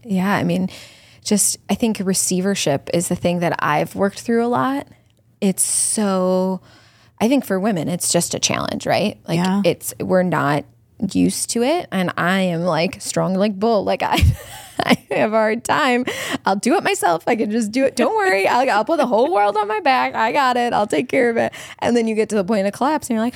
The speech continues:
Speaker 1: "Huh, I probably should have asked for a little help there."
Speaker 2: Yeah.
Speaker 1: So I've been working really hard. My friends challenged me on, um, if anybody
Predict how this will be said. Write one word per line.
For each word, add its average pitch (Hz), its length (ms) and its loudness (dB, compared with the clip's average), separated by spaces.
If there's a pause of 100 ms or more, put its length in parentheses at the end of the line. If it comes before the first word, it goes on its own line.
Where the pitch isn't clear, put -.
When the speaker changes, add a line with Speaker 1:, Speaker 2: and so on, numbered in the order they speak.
Speaker 1:
"Huh, 415 160 0 (200)
I 359 60 2
probably 180 420 -2
should 240 180 -4
have 254 80 0
asked 269 300 0
for 320 80 -2
a 320 60 0
little 349 200 0
help 466 300 -2
there." - 280 0 (140)
Speaker 2:
Yeah. 214 320 0
Speaker 1:
So 208 300 0
I've 220 320 0
been 208 140 -2
working 190 300 -2
really 180 200 2
hard. 180 260 2
My 175 140 0
friends 180 360 0
challenged 175 480 0
me 214 180 2
on, 180 360 0 (460)
um, 180 320 0
if 190 120 -2 (140)
anybody 220 760 0